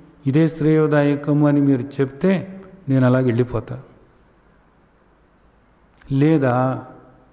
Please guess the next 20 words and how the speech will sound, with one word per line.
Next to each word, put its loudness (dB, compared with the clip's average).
ఇక్కడ 0
నువ్వు 4
ఈ 4
కర్మలన్నీ 2
కూడా 2
చేసుకుంటూ 0
కూర్చో, -2
అలాగే 2
ఈ 4
యుద్ధం 2
కూడా 0
చేసుకుంటూ 0
కూర్చో, 0
ఇదే 2
నీకు 2
శ్రేయోదాయకము 2
అని 4
మీరు 4
గనక 2
చెప్పేటట్లయితే -2